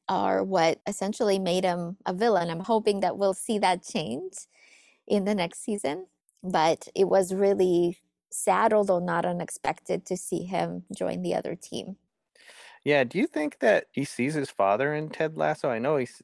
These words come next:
Speaker 2: sees him kind of as a father figure, but he really snaps at Ted, basically saying, "You didn't give me recognition." It's almost like he was saying things that he wanted to say to his own dad.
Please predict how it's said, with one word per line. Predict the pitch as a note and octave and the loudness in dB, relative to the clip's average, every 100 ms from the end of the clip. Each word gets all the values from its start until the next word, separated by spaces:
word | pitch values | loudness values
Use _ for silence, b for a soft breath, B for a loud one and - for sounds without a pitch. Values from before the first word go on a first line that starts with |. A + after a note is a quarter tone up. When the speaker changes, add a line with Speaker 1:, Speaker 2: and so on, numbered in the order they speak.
| _ | _
Speaker 2:
sees | - A2+ G2+ | -12 -10 -8
him | G2 | -4
kind | G#2+ G#2 | -2 -2
of | |
as | F2+ | -4
a | F2+ | -6
father | - C3 A#2 | 2 2 2
figure, | G2+ F#2 | -2 -4
but | F2+ F#2 - B B B B | -2 -4 -4 B B B B
he | - A#2 | -4 0
really | A#2+ E3 A#2 | 2 2 2
snaps | - - A#2+ C#3 - - - - _ _ - | -4 -4 0 0 -2 -10 -20 -20 _ _ -10
at | G#2+ - | -8 -6
Ted, | - G#2 G2+ G2+ G2+ _ _ | -2 0 2 0 -6 _ _
basically | - A2+ A2+ G#2+ | -6 -4 -4 -6
saying, | - G#2+ G2+ | -4 -2 -2
"You | G2+ | -2
didn't | G#2 G2 | -4 -2
give | G#2+ G#2 | -2 0
me | G#2 | 0
recognition." | G2 G2+ G2 G2 A2+ - | 0 -4 -6 -4 -4 -4
It's | F#2+ - | -6 -2
almost | A#2+ A#2 - | 0 0 0
like | G2+ - | -2 -4
he | - G2+ | -12 -10
was | G2 | -10
saying | - G#2+ F#2 | -2 -2 -2
things | - G2+ F#2+ | -4 -4 -4
that | F#2+ F#2 | -4 -2
he | F#2 | -2
wanted | F#2+ F#2 | -4 -6
to | F#2 | -10
say | - F#2+ | -6 -6
to | F#2 | -6
his | - - - _ _ _ - | -10 -12 -20 _ _ _ -6
own | G#2+ B2+ | -4 -2
dad. | F#2 - - | -4 -6 -8